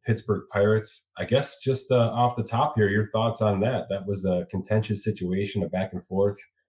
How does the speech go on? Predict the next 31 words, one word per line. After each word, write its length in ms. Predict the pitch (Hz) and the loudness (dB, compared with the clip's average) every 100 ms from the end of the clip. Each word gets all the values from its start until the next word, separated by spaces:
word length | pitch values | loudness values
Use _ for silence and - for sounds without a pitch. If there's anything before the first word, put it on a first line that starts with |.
| _ _ 107 | _ _ -14
between 260 | - 104 | -2 0
a 60 | 90 | 0
player 400 | - 101 104 98 | 2 4 4 4
who 120 | 95 | 2
I, 280 | 92 90 - _ _ _ _ _ _ _ _ | 2 0 -4 _ _ _ _ _ _ _ _
I 20 | - | 0
think 180 | 147 143 | 0 4
was 560 | 120 110 101 - - _ _ _ | 4 4 2 -4 -12 _ _ _
struggling 440 | - - 135 127 135 | -6 2 4 6 4
between, 500 | 120 131 123 120 104 | 4 4 4 6 4
do 140 | 113 | 4
I 80 | 107 | 4
stay 300 | - 123 123 | 2 2 2
with 100 | 123 | 2
this 140 | 104 - | 0 2
franchise 600 | 127 127 120 127 127 117 | 2 2 2 2 4 4
long 260 | 120 123 | 2 2
term 360 | - 123 127 127 | 2 2 2 0
or 440 | - 95 95 95 | -2 0 0 0
do 180 | 104 101 | -2 0
I, 260 | 98 95 95 | 2 0 0
uh, 340 | 92 92 92 92 _ _ _ _ _ | 0 0 -2 -6 _ _ _ _ _
force 240 | - 123 123 | 0 2 4
my 140 | 113 | 4
way 160 | 110 110 | 6 6
out 140 | 110 | 4
of 100 | 101 | 2
town 260 | 117 107 107 | 0 2 2
and, 220 | 98 98 | 0 -6
and, 220 | 95 101 | -10 -6
and 240 | 92 92 | -6 -6